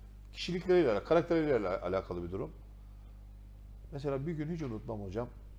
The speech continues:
Buradan arkadaşlardan dedim ki, "Arkadaşlar ben sanayiye gidiyorum. Sanayinin beri tarafında abimin dükkanı var. Oraya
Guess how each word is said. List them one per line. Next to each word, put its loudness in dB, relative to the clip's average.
Buradan 0
arkadaşlardan -4
dedim -6
ki, -10
"Arkadaşlar -6
ben -6
sanayiye -4
gidiyorum. -6
Sanayinin -4
beri -2
tarafında -4
abimin 2
dükkanı -2
var. -2
Oraya 6